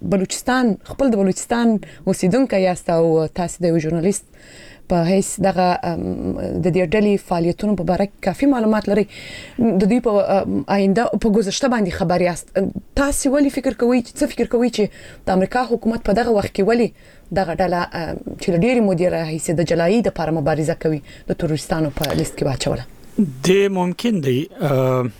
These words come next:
Speaker 2: د تحلیل په حساب موږ ویلی سو چې دوه درې، آه، <clears throat> وجې کېدلی سي. یو وجه دا ده چې، آه، له تیرو څه وختونو راهیسې ایران، آه، سره د دې ډلې تعلق ډېر ښه سوی دی.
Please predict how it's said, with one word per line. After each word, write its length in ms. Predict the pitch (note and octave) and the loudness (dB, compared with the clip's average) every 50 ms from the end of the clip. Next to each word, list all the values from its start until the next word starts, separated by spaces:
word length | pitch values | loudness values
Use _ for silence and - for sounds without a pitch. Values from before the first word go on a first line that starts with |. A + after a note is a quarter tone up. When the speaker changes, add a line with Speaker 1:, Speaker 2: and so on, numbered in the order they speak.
| - - | -10 -6
Speaker 2:
د 120 | C3 A#2+ | -4 -4
تحلیل 380 | A#2+ - - B2 B2+ C3+ D3 D3 - - | -2 -2 -2 0 0 0 0 -2 -2 -2
په 100 | D#3 C#3+ | -2 -2
حساب 340 | B2+ - - C#3+ C3 B2+ | 0 0 0 -2 -2 -2
موږ 140 | C#3+ C3 - | -4 -2 0
ویلی 280 | C#3+ C3+ C#3 C#3 C3 B2 | 0 0 2 2 0 0
سو 180 | - - - | 0 -2 -2
چې 380 | A#2 - - C3 B2+ B2 B2 - G3 - - | -2 -2 0 0 0 0 0 -4 -6 -8 -6
دوه 240 | D#3 B2 A#2+ C#3 D3 | -4 -2 0 0 0
درې، 380 | C3+ C3+ C3 C#3 C3+ B2+ A#2 - - _ _ - _ _ _ _ _ _ _ - _ _ - - | 0 0 2 2 2 2 0 -2 -6 _ _ -20 _ _ _ _ _ _ _ -20 _ _ -4 0
آه، 300 | C3 A#2 A2+ A#2 B2 C3+ - _ - - - G3 G#3+ A#3 - | 2 2 4 2 2 0 -4 _ -16 -12 -8 -6 -6 -4 -4
<clears throat> 420 | - - - - - - - - | -6 -6 -8 -10 -16 -18 -6 0
وجې 320 | D#3+ C3+ C3+ C3+ B2 A#2+ A2+ - | 2 2 2 2 0 -2 -4 -2
کېدلی 340 | - B2 A2+ B2 A#2+ A#2 A2 | -2 -2 0 0 0 0 0
سي. 180 | G#2+ - - C#3 | 0 0 2 2
یو 100 | D3+ D3+ | 2 2
وجه 220 | D#3 D#3+ D3+ D3+ | 2 2 2 0
دا 160 | D3 D#3 D#3 | 0 0 0
ده 140 | D3 D3 C#3 | 0 0 -2
چې، 400 | - - - C#3+ C#3 C#3+ C3+ C3+ - _ _ - | -4 -2 0 2 2 4 2 2 0 _ _ -4
آه، 380 | D3+ B2+ B2 B2 A#2+ A#2+ A#2+ B2 | -2 0 2 2 2 0 0 -2
له 280 | C3 C3 A#2+ B2+ B2 A#2 | -2 -2 0 2 2 0
تیرو 360 | - - - D3+ D3+ C#3+ C#3 | 0 0 0 2 2 2 0
څه 140 | - - D#3 | 0 0 0
وختونو 440 | D3 C3+ - - - D3 C#3+ C#3 | 0 0 0 -2 -2 0 2 2
راهیسې 460 | C3 C3+ C3+ C3 A#2 - - A2 G#2+ A#2+ - - - - - - - - - - - - | 2 2 2 0 0 -2 -2 -4 -4 -6 -8 -12 -20 -20 -20 -20 -20 -20 -20 -20 -14 -4
ایران، 600 | - D3+ B2+ B2+ B2+ C#3+ D3+ D3+ C#3+ B2 A2+ A2 - - D3+ E3+ | 0 2 2 2 2 2 2 0 0 -2 -4 -6 -10 -14 -20 -12
آه، 640 | F#3 F#3 B2 A2+ A2+ A2+ A2+ A2 A2+ A2 A2 A2 A2 | -6 -4 -2 0 0 0 0 0 0 0 0 0 -2
سره 500 | G#2+ - - - C3 A#2+ A#2+ A#2+ A#2+ A#2+ | -2 -2 -2 0 0 0 0 0 0 0
د 140 | A2+ A#2 A#2+ A2 G#2+ A2+ | -2 -2 -2 -2 0 2
دې 300 | C3 C3 C3 B2+ B2+ C3 - - B2+ A#2+ | 2 4 4 4 2 0 -2 -6 -4 -2
ډلې 400 | B2 B2+ B2+ A#2+ A#2+ A#2+ A#2 A#2 - - - _ | 0 0 2 2 2 2 2 0 -2 -6 -10 _
تعلق 420 | - A#2+ A2+ A2 A#2+ A#2+ - - B2+ | -2 0 2 2 2 0 0 -2 -2
ډېر 100 | A#2 A2 | -2 -2
ښه 180 | - - - | -2 -4 -4
سوی 300 | - - A#2 G#2 G2 F#2+ | -2 -2 -2 -2 -2 -4
دی. 180 | F#2+ A#2 G2+ | -4 -4 -6